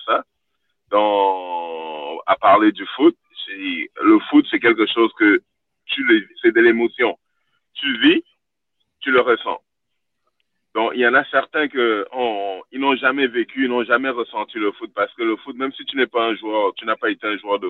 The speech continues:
foot, mais ta passion envers le sport est tellement grande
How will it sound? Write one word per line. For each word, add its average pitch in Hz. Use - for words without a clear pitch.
foot, 185
mais 113
ta 107
passion 117
envers 120
le 110
sport 113
est 104
tellement 107
grande 104